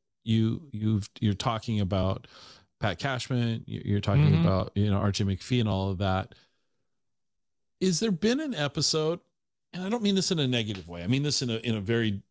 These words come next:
Speaker 1: you know, honest, honest way. Is there an episode when I said, "Hey, um, the episode's ready for you to work on," and you're like, "Oh, it's,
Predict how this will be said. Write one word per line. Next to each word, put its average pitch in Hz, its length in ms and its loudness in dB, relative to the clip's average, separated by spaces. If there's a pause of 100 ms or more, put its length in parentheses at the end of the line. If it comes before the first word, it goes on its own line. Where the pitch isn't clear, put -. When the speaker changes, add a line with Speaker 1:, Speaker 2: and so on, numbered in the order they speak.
(140)
Speaker 1:
you 107 140 0
know, 95 200 -2
honest, 107 380 -2 (120)
honest 104 240 -2
way. 85 180 -8 (640)
Is 127 160 2
there 196 120 2
an 196 100 -2
episode 139 500 0
when 120 80 0
I 113 40 0
said, 117 220 -2
"Hey, 123 400 -2
um, 110 380 -2 (180)
the 117 300 -2
episode's 131 640 0
ready 120 260 0
for 117 160 -4
you 107 140 0
to 98 80 -2
work 113 280 0
on," 95 280 0
and 95 120 0
you're 98 120 -2
like, 98 440 -4 (280)
"Oh, 90 280 -4 (120)
it's, - 260 -20